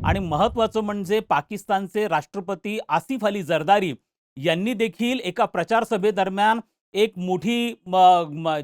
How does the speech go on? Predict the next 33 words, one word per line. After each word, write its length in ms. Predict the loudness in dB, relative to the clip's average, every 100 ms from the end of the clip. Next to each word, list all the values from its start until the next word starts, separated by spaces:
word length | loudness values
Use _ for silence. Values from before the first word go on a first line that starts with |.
| -2
ज्याच्या 280 | -4 -2 -4
म्हणू 280 | -2 -4
की 140 | -2 -2
एक 140 | -2
रिव्हिलेशन 500 | 0 2 0 0 -2
केलं 320 | -2 0 0 0 _ _
किंवा 200 | 0 2
एक 220 | 2 -2
मोठा 440 | -2 -2 4 6 4 4
गौप्यस्फोट 600 | 0 2 0 2 0 0
केला 280 | 0 4 2 0 _ -8
आणि 140 | -6 -4
त्यांनी 360 | -2 0 0
सांगितलं 460 | -2 -2 -2 -4 -6
की 80 | -4
जेव्हा 260 | 0 2
ऑपरेशन 600 | 2 0 -2 -4 -2 -6
सिंदूर 400 | -8 -6 -6 -6
सुरू 260 | -6 -4 2
झालं 220 | 4 4
होतं, 340 | 0 2 0 0 _ _ 0
तेव्हा 160 | 0
मला 220 | 2 0
तात्काळ 500 | 0 2 0 2 2
सांगण्यात 400 | 2 0 0 0
आलं 240 | 2 4 2
की 160 | 0 -4 0
आपण 480 | 0 0 -2 -2 -4
बंकर्समध्ये 680 | -4 -2 0 0 -2 -2 0
लपून 400 | 0 -2 -2 0
राहा, 320 | 4 8 6 6 _ _
कारण 160 | 2 2
आता 500 | 2 -2 4 6 6